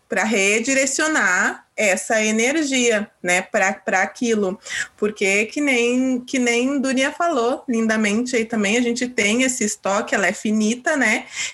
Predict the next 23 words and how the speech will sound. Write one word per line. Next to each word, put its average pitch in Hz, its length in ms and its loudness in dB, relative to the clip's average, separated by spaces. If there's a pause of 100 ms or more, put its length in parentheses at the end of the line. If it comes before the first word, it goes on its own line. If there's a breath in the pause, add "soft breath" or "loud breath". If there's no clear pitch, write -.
Então, 247 720 0 (320 soft breath)
às 269 240 0
vezes, 220 640 0
tu 247 100 -4
pre-, 262 400 2
precisa 262 600 0
direcionar 254 1040 0 (100)
pra 247 220 2
isso. 208 480 -2 (260 loud breath)
Daí, 254 420 2
outro 370 280 -2
ponto 269 340 -2
que 277 80 -2
eu 240 60 2
gostaria 220 400 0
de - 100 -8
trazer, 196 340 0
muito 226 280 0
importante, 208 840 0
eu 214 200 0
vi 196 180 0
esse 247 240 0
post 214 760 -2